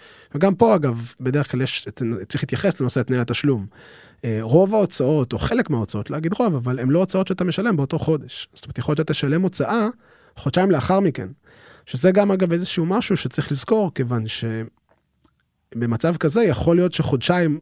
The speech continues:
אה, אם יש לך, נגיד, לצורך העניין, תנאי תשלום של שישים, אה, שוטף פלוס שישים,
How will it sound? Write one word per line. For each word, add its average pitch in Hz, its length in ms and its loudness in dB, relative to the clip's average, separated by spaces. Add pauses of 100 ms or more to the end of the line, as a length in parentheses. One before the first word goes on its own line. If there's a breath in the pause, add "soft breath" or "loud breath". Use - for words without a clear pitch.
(140)
אה, 120 340 0
אם 143 40 2
יש 147 120 -2
לך, 143 100 -2
נגיד, 127 300 -2
לצורך 123 300 -6
העניין, 123 400 0
תנאי 120 180 -2
תשלום 123 240 -4
של 117 140 -6
שישים, 117 460 -2
אה, 113 60 -2 (320)
שוטף - 200 -6
פלוס 120 200 -6
שישים, 85 360 -8